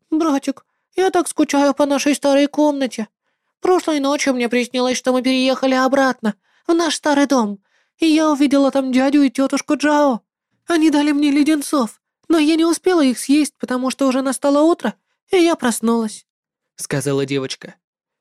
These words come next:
Несмотря на то, что их старый дом был в ужасающем состоянии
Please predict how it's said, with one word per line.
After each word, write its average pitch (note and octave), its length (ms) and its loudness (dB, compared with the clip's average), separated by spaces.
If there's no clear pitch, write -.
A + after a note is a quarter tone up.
Несмотря G#3+ 480 -2
на C#4+ 100 -2
то, C4 140 0
что - 140 -2
их G#3+ 160 2
старый G#3 320 -2
дом G3+ 300 0
был G3 160 2
в F3 80 -4
ужасающем F3 720 -2
состоянии E3 760 -4